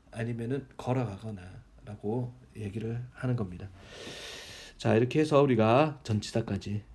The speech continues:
자, 모든 진도를 마무리했습니다. 끝까지 하는 거 참 대단합니다.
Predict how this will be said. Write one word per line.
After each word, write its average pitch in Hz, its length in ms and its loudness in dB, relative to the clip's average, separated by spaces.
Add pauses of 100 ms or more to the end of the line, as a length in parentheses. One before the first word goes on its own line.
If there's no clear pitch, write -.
(260)
자, 92 160 -12
모든 120 240 0
진도를 127 600 4
마무리했습니다. 107 760 2
끝까지 113 880 2 (140)
하는 139 240 -4
거 131 100 -2
참 127 240 -6
대단합니다. 101 640 -2